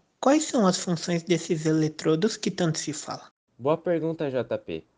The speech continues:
Speaker 2: Os eletrodos de zinco emitem elétrons para o circuito externo, diminuem a massa da placa e aumentam a concentração de íons Z N dois mais. Já os eletrodos de cobre recebem elétrons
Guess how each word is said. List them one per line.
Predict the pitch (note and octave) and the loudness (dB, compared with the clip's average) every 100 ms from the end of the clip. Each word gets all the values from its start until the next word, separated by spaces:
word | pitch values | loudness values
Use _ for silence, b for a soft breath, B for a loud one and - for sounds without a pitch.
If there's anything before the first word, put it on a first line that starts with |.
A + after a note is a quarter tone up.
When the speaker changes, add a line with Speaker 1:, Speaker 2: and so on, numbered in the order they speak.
| _ | _
Speaker 2:
Os | - G#2 | -10 0
eletrodos | B2 C3 C3 C3 C#3 C#3+ | 2 2 0 -4 -4 -4
de | A#2+ G#2+ | -6 -6
zinco | F#2+ B2+ C3 A#2 | -6 -8 -6 -6
emitem | A2 A#2 A#2+ | -6 -6 -4
elétrons | A#2 A2 A2+ A#2 B2 | 0 4 2 2 -10
para | B2 A#2 | -2 -2
o | A2+ | -2
circuito | A#2+ A#2 A#2+ B2 | -6 -6 -6 -8
externo, | C3 - G#2 F#2+ F2+ E2 | -10 -4 -2 -2 -4 -10
diminuem | F2 G#2 A2 A2 A2 G#2+ | -10 -6 -4 -4 -2 -2
a | G#2 | -2
massa | G#2+ B2 B2 | -2 -2 -2
da | A2+ | -4
placa | A2 G2+ G#2+ B2+ D3 - | -2 0 0 -2 -6 -8
e | A#2 | -6
aumentam | A#2+ A#2+ B2+ B2 | -4 -4 -6 -8
a | |
concentração | B2+ B2 B2 A#2+ A#2 - C3 | -10 -10 -12 -10 -10 -8 -8
de | B2+ | -6
íons | C3 A#2+ B2+ B2+ - | -6 -4 -4 -6 -16
Z | G#2 G2 | -16 -6
N | A2+ A#2 A#2 | -4 -2 -4
dois | A2 A2+ A#2 | -4 -4 -4
mais. | G2+ A1 - _ _ _ _ _ _ F#2+ | -10 -12 -14 _ _ _ _ _ _ -4
Já | A2+ C#3+ | 0 0
os | D3+ | 0
eletrodos | D#3 C#3 - B2 A#2 A2+ | 0 -2 -2 -4 -2 -6
de | A2 | -8
cobre | - A#2 B2 A2+ G2+ | -6 0 2 2 -4
recebem | G2 G#2+ - A2 A2+ A#2 | -4 -8 -4 -4 -2 -2
elétrons | A#2 A2 A2+ A#2+ - B2+ B2 | -2 2 0 0 -10 -12 -14